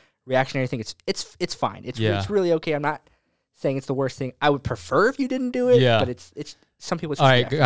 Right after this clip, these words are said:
Speaker 2: guys, when we embrace
Speaker 1: Oh,
Speaker 2: Brandon, we just have
Speaker 1: jeez.
Speaker 2: to give him that full embrace and,
Speaker 1: I'm
Speaker 2: and just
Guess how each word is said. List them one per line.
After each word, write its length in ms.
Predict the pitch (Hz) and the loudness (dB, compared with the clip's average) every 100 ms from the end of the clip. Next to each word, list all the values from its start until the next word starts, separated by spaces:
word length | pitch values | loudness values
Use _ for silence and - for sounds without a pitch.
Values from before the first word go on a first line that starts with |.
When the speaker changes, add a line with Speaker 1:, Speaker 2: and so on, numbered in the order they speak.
| 123 | 4
Speaker 2:
guys, 120 | 120 | 4
when 160 | 120 120 | 4 4
we 260 | 123 127 147 | 4 4 4
embrace 400 | 123 117 120 - | 6 6 4 2
Speaker 1:
Oh, 20 | - | 2
Speaker 2:
Brandon, 420 | 110 110 107 101 | 2 2 2 2
we 100 | 110 | 0
just 180 | 123 117 | 0 0
have 120 | 123 | 0
Speaker 1:
jeez. 60 | |
Speaker 2:
to 60 | 131 | 0
give 120 | 120 | 0
him 140 | 107 120 | 0 2
that 320 | 113 104 - | 2 0 -4
full 260 | - 127 117 | -6 0 2
embrace 600 | 104 92 104 92 98 - | 2 2 2 2 2 2
and, 160 | - - | 0 0
Speaker 1:
I'm 60 | - | -2
Speaker 2:
and 180 | 110 101 | 0 2
just 280 | 110 101 | 2 0